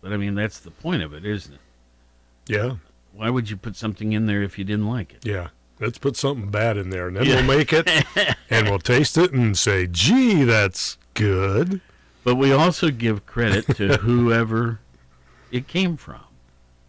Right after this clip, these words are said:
Speaker 1: I hope people do that in their
Speaker 2: <clears throat>
Speaker 1: own, when they do that sort of thing.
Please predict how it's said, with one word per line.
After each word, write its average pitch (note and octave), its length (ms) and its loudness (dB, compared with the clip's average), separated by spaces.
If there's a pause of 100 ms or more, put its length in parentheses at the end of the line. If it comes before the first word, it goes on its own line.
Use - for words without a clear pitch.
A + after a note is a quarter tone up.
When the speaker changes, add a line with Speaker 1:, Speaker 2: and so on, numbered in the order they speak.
(640)
Speaker 1:
I F#2+ 100 -8
hope A#2+ 280 -4
people E2+ 420 -10
do E2 200 -16
that D#2+ 260 -14
in E2+ 140 -10
their F2 180 -8
Speaker 2:
<clears throat> - 0 -
Speaker 1:
own, G#2 400 -6 (120)
when G2+ 180 -4
they G2+ 140 -2
do G#2 360 -6
that F#2 220 -8
sort F2+ 220 -14
of E2 100 -12
thing. E2 320 -16